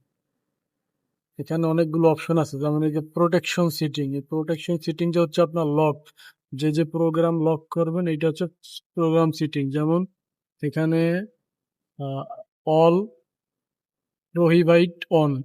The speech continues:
এটা যদি on করে দেন তাহলে টোটাল যত প্রোগ্রাম আছে ওটা লক হয়ে যাবে। আবার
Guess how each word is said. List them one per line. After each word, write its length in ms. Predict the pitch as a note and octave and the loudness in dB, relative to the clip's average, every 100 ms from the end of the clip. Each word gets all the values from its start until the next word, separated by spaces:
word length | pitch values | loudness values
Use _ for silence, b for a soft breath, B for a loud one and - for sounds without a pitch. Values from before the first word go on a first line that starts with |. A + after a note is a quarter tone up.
| - | -6
এটা 180 | D3 | -4
যদি 240 | D#3+ E3+ F#3+ | -2 -2 2
on 220 | E3+ F3 | 2 2
করে 220 | F3+ F3+ | 0 -2
দেন 220 | F3 F#3 | 0 -2
তাহলে 340 | F3+ D#3+ E3 E3 - | -2 0 2 0 -2
টোটাল 440 | F3+ E3+ F#3 F3+ F3 | -6 -2 0 0 0
যত 260 | E3+ E3 | 0 0
প্রোগ্রাম 640 | E3 - E3+ E3+ F3 F3+ | -6 -4 -2 2 4 2
আছে 260 | E3+ D#3+ F#3+ | 2 -2 -2
ওটা 160 | E3+ E3+ | -2 0
লক 300 | D#3 D#3 D#3+ | 0 0 0
হয়ে 160 | D3+ | 0
যাবে। 280 | C#3 C3 C3+ | 0 -6 -8
আবার 400 | D3 D3 D#3 D#3+ | -6 -4 -2 -4